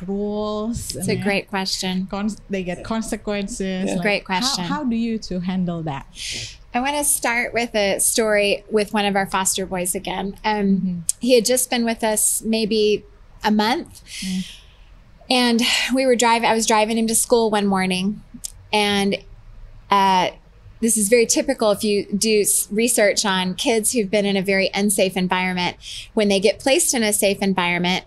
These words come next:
Speaker 2: at first it's like a honeymoon. Like, they feel like, "Oh, everything's so great."
Speaker 1: Mm.
Speaker 2: And then they start to wonder, "Is this really real?"
Speaker 1: Mm.
Speaker 2: And so then they push and test the boundaries.
Speaker 1: Mm-hmm.
Speaker 2: And really, it's in the nature of, I guess, humans.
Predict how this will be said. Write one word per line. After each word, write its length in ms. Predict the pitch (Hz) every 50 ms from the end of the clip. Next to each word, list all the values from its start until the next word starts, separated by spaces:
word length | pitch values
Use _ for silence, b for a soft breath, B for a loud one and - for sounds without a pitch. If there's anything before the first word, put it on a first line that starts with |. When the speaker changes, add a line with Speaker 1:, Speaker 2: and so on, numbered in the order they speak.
| -
Speaker 2:
at 180 | - 208 208 - -
first 260 | 254 262 320 311 -
it's 140 | 226 - -
like 160 | 220 202 -
a 80 | 190 226
honeymoon. 680 | 233 277 247 254 240 214 185 165 160 156 160 214 - -
Like, 160 | 185 180 -
they 100 | 214 214
feel 160 | - - 220
like, 160 | 208 202 196 - -
"Oh, 80 | -
everything's 440 | 320 269 247 294 320 - 247 226 233 -
so 120 | 220 196
great." 360 | 190 226 226 214 202 185 190 196
Speaker 1:
Mm. 400 | 202 196 196 190 185 185 185 175
Speaker 2:
And 220 | 226 226 220 220
then 300 | 214 302 359 370 370 349
they 120 | 294 254 254
start 360 | - - - 262 254 - -
to 120 | - 254
wonder, 720 | 226 208 208 220 220 226 233 220 208 202 202 196 165 - -
"Is 160 | 226 233 214
this 160 | 247 240 -
really 280 | 226 247 247 247 233 214
real?" 520 | 190 190 190 190 196 220 269 320 349 - - - -
Speaker 1:
Mm. 140 | - 180 180 180
Speaker 2:
And 140 | 233 233
so 100 | - 262
then 160 | 220 233 240 233
they 120 | 220 214
push 420 | 220 - - 330 302 311 311 -
and 160 | 254 208 208 -
test 460 | - - 247 233 - - - - -
the 60 | 214
boundaries. 600 | 214 190 185 185 202 226 269 294 330 330 - -
Speaker 1:
Mm-hmm. 260 | - - 196 190 180
Speaker 2:
And 100 | 226 240
really, 220 | 254 277 254 220 214
it's 140 | 214 -
in 80 | 240 214
the 80 | 202 190
nature 340 | 202 208 208 - - 185
of, 220 | 180 180 175 185 170 - -
I 60 | 196
guess, 260 | 185 185 180 - -
humans. 400 | 214 190 - 101 120 147 - -